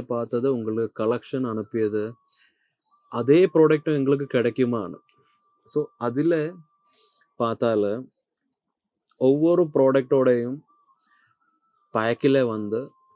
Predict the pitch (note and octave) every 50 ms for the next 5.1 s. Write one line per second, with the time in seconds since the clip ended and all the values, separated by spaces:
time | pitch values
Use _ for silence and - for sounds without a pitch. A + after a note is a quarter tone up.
0 | _ _ - C3 B2+ C3 C#3 C#3+ C#3+ C3+ C3 - B2 A2 G#2 C#3 B2 G#2+ - -
1 | C#3 C#3 - A#2+ A#2+ B2+ C3 B2+ A2 A2 G#2 G#2+ A2+ A#2+ - D3 C#3+ C#3 - -
2 | B2 - - - B2 A#2 G#2 - - - _ _ _ _ _ _ _ _ _ _
3 | - _ _ _ _ _ G2+ A2+ B2 - - C3 B2+ C3 C#3 C#3+ D3 C3+ D3 D3
4 | C#3+ C3+ C3 B2+ B2+ B2 - - - A#2+ A2 A2 A2+ A2+ A2+ G#2+ G#2+ G#2 A2 A#2
5 | A#2